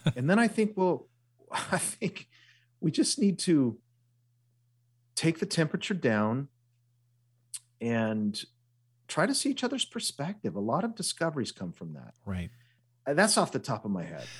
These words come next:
Speaker 2: Just a
Speaker 1: That's,
Speaker 2: few
Speaker 1: I mean, that's great. There, there's so, there's, it's such a multifaceted topic. It's no way we can, uh, talk
Speaker 2: Yeah.
Speaker 1: about all the ways. But I like the way that, again, you gave a vocabulary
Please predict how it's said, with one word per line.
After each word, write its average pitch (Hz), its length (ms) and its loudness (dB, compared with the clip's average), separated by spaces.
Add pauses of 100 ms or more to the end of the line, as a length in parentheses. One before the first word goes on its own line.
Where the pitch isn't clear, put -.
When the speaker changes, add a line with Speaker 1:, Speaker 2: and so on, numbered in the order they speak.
Speaker 2:
Just 143 120 0
a 139 60 8
Speaker 1:
That's, 135 160 4
Speaker 2:
few 117 140 4
Speaker 1:
I 147 100 2
mean, 131 180 6
that's 110 200 2
great. 98 280 -4
There, 117 240 -4
there's 123 260 2
so, 139 220 4
there's, 117 420 2 (120)
it's - 140 -2
such - 200 2
a 123 60 6
multifaceted 107 1080 4
topic. 101 480 -2
It's - 180 -2
no 110 160 4
way 104 180 4
we 101 140 0
can, 98 260 -2 (840)
uh, 104 180 -4
talk 113 220 -2
Speaker 2:
Yeah. 92 80 -2
Speaker 1:
about 104 220 0
all 113 180 2
the 107 80 0
ways. 101 380 0 (500)
But 151 160 0
I 143 120 2
like 135 400 2
the 151 120 2
way 113 540 2 (160)
that, 104 180 -2 (640)
again, 110 400 2
you 107 80 0
gave 113 200 0
a 107 60 -2
vocabulary 98 840 -4